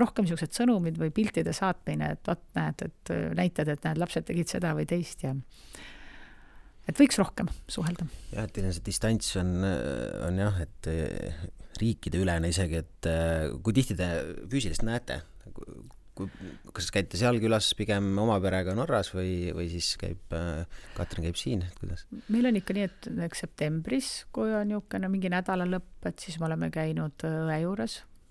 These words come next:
Speaker 1: Tal on tavaliselt oktoobris sünnipäev, siis me oleme siin paar korda niisugust üllatust teinud, et sünnipäeval käinud.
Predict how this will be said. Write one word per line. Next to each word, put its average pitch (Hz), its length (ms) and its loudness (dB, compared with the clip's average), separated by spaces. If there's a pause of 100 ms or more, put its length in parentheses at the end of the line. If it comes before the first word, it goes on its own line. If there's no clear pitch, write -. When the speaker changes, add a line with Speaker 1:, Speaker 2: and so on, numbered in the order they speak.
(240)
Speaker 1:
Tal 170 160 0
on 160 80 -2
tavaliselt 165 320 -2
oktoobris 175 460 -2
sünnipäev, 175 260 2
siis - 120 -4
me 156 40 0
oleme 160 160 0
siin 160 140 -2
paar 160 180 0
korda 151 240 -4
niisugust 170 240 -2
üllatust - 400 0
teinud, 160 240 -2
et 151 240 -4
sünnipäeval 190 480 -2
käinud. 220 320 -2